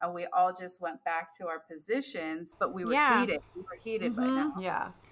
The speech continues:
Speaker 3: Mm-hmm.
Speaker 2: But then it just kept getting worse and worse. Like, these, so this is a group. So I remember it being the girlfriend, the guy, and two more girls and another guy.
Speaker 3: Mm-hmm.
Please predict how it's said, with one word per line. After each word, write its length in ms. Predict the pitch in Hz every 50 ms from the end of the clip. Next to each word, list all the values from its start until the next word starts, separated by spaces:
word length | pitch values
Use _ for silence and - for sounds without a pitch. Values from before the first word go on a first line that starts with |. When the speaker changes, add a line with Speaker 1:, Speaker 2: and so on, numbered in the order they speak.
| -
Speaker 3:
Mm-hmm. 280 | 190 185 180 185 180 180
Speaker 2:
But 140 | 247 254 247
then 160 | 285 285 294
it 60 | 285
just 160 | 269 277 277 -
kept 200 | 294 269 269 -
getting 280 | 262 262 262 247 226
worse 240 | 208 220 233 226 -
and 140 | 240 208 202
worse. 440 | 208 226 254 247 - 190 - - -
Like, 240 | 226 226 226 - - - - - - - - -
these, 440 | 262 262 254 254 208 - - - - - - - - - - 214 208 214 - - -
so 200 | - - 302 277
this 160 | 294 330 -
is 140 | 403 370 359
a 60 | 359
group. 360 | 226 220 226 254 302 277 - -
So 380 | - 269 247 254 254 240 - -
I 100 | 226 247
remember 400 | 262 262 254 269 269 285 320 339
it 180 | 339 330 240
being 460 | 262 262 262 262 262 262 254 254 233 - - - - - - -
the 100 | - 226
girlfriend, 520 | 202 233 240 262 254 - 311 311 302 302 285
the 60 | 277
guy, 380 | 214 226 220 226 226 226 226 220 220 -
and 260 | - 220 214 208 - - - -
two 180 | - - 269
more 180 | 285 294 294 285
girls 340 | 240 247 240 233 233 226 226
and 120 | 226 214
another 300 | 214 208 208 208 208 202
guy. 380 | 190 190 196 190 185 - - - - - -
Speaker 3:
Mm-hmm. 260 | 190 180 185 185 180